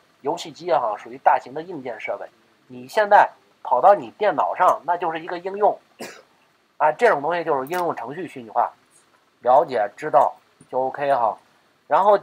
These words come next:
再往下走的话，就是专门的平台虚拟化的这个细分，平台级虚拟化。因为对于我们来讲，平台级虚拟化用的是最多的哈，平台级虚拟化用最多的。从这一块儿的虚拟化来看的话，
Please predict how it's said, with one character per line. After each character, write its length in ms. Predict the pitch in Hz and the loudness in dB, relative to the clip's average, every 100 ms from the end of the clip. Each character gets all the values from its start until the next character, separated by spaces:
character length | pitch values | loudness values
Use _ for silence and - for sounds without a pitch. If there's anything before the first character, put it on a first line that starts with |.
| - _ | -2 _
再 180 | 254 233 | 8 8
往 180 | 135 131 | 8 6
下 160 | 202 | 6
走 180 | 139 104 | 6 0
的 60 | 123 | 4
话， 280 | 165 127 - _ _ _ _ _ _ _ - | 6 6 0 _ _ _ _ _ _ _ -6
就 100 | 139 | -6
是 60 | - | 2
专 200 | 220 214 | 4 6
门 220 | 156 139 | 4 4
的 240 | 170 143 - _ _ _ | 6 6 4 _ _ _
平 240 | - 151 | -12 -6
台 240 | 175 143 156 | 2 4 2
虚 160 | 175 | -4
拟 140 | 143 107 | -10 -2
化 260 | 151 131 | 2 2
的 100 | 120 | 2
这 80 | 117 | -6
个 120 | 113 | -12
细 280 | - - 143 | -12 -12 -10
分， 240 | 127 117 110 _ _ _ _ _ _ _ _ _ _ | -8 -8 -10 _ _ _ _ _ _ _ _ _ _
平 160 | - 180 | -14 0
台 160 | 165 156 | 2 2
级 160 | 143 | -2
虚 160 | 135 131 | -14 -14
拟 80 | 107 | -2
化。 220 | 120 107 | -2 -2
因 120 | 185 | -4
为 100 | 214 | -4
对 160 | 208 196 | -4 -4
于 60 | |
我 200 | 214 143 | 0 0
们 100 | - | 2
来 140 | 131 170 | 0 2
讲， 180 | - - | 0 -6
平 120 | 180 | -4
台 140 | 180 165 | -2 -2
级 140 | 170 | -4
虚 160 | - 156 | -14 -10
拟 80 | |
化 180 | 113 151 | 0 2
用 100 | 151 | 2
的 100 | 147 | -6
是 80 | 139 | -8
最 180 | - 135 | -12 -14
多 280 | - 151 151 | -2 2 4
的 80 | |
哈， 260 | 110 107 95 - _ _ _ _ _ - | 2 -2 -6 -12 _ _ _ _ _ -8
平 80 | |
台 120 | 143 143 | -4 -4
级 120 | 139 | -8
虚 160 | 139 | -16
拟 40 | 110 | -6
化 140 | 127 | -4
用 100 | 123 | -4
最 100 | 120 | -10
多 140 | 120 117 | -4 -4
的。 120 | 101 - _ _ _ _ | -4 -8 _ _ _ _
从 180 | - 202 | -8 0
这 100 | 247 | 2
一 100 | 190 | 2
块 180 | 190 190 | 8 8
儿 40 | |
的 140 | 165 151 | 8 0
虚 160 | 208 | -6
拟 100 | 156 | -2
化 180 | 139 190 | 6 6
来 140 | 135 | 6
看 220 | 151 - 170 | 2 0 0
的 120 | 147 | 4
话， 260 | 139 117 | 6 6